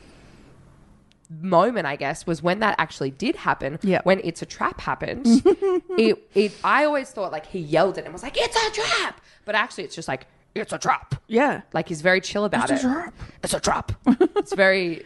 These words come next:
Speaker 1: chill.
Speaker 2: Yeah.
Speaker 1: You know?
Speaker 2: Well,
Speaker 1: So
Speaker 2: I feel like it'd be hard to voice, um, Ackbar. Like, he's a Mon Calamari. There's, like, a lot of big head-
Speaker 1: Calamari.
Speaker 2: <laughs> There's a big headpiece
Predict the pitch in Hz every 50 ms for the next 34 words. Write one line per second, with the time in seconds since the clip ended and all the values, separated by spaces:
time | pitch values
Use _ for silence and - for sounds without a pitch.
0 | - - - - 214 175 139 - 165 156 - - 233 - - - 180 165 156 147
1 | 151 185 320 330 _ _ _ - 262 254 240 240 233 - - 175 165 156 240 240
2 | - 320 349 370 381 381 - 269 240 240 214 214 196 202 - 185 175 175 170 -
3 | - 170 165 180 165 156 151 151 151 - - - - - - - _ - 180 165
4 | 160 160 156 156 - - - 156 160 - - 160 160 156 147 151 165 170 196 196
5 | 208 214 214 214 208 202 - 196 190 175 165 160 165 165 170 170 170 170 170 175
6 | 190 190 190 214 220 226 226 214 - 214 208 226 220 196 - - - - - _
7 | _ - - - 247 233 247 247 302 320 302 277 254 247 240 233 226 220 214 208
8 | 220 233 190 - - 185 185 202 247 - - - 196 - - - - - 254 -
9 | 269 247 233 262 220 247 262 220 - - 185 185 180 - - 185 185 180 - -
10 | -